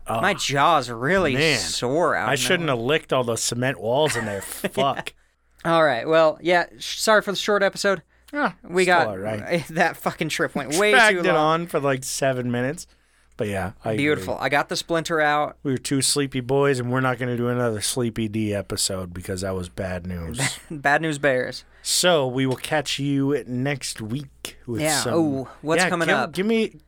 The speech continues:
Speaker 1: give us a good teaser.
Speaker 2: I don't, I, I don't wanna, I don't wanna spoil it too much, but it's, <laughs> it has to
Speaker 1: Weird.
Speaker 2: do with one very large,
Speaker 1: Don't say what kind
Speaker 2: very
Speaker 1: of weird fetish it is.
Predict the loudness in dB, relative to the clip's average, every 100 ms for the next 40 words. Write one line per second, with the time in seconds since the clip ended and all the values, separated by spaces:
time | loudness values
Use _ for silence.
0 | _ -2 -2 0 0 0 0 0 2 2
1 | 0 -2 -4 0 0 0 0 2 2 2
2 | 2 2 -2 -2 0 2 2 2 2 2
3 | 2 -2 0 0 -2 0 0 0 -4 -4
4 | -6 _ _ _ _ _ _ _ -20 -8
5 | -6 -4 -8 -8 _ _ _ _ _ -2
6 | -2 -4 _ _ _ _ _ _ _ _
7 | -10 0 2 4 4 4 4 2 2 2
8 | 2 2 2 0 -6 -10 -2 0 0 0
9 | -2 -6 -6 _ _ _ _ -8 0 2
10 | 2 0 -2 -4 -8 -10 -2 0 2 2
11 | 2 0 -2 0 0 0 0 2 2 2
12 | 0 -2 -4 -8 -10 -8 -6 -6 -8 -10
13 | -14 -14